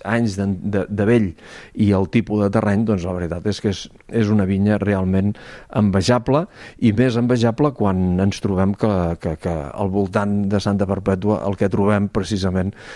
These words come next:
doncs, no són gaires vinyes, i això que antigament, doncs, n'hi havia hagut molta, tal com em comentava ahir el, el,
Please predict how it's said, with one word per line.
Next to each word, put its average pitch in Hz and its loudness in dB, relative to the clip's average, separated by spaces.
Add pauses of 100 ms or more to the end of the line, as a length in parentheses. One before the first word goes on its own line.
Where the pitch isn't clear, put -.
(160)
doncs, 95 0
no 101 4
són 90 0
gaires 90 -2
vinyes, 92 0 (420)
i 95 2
això 90 0
que 110 0
antigament, 98 0
doncs, 104 0
n'hi 101 2
havia 98 2
hagut 107 -2 (360)
molta, 135 4
tal 123 2
com 117 2
em 113 0
comentava 117 2
ahir 117 4
el, 104 2
el, 95 -2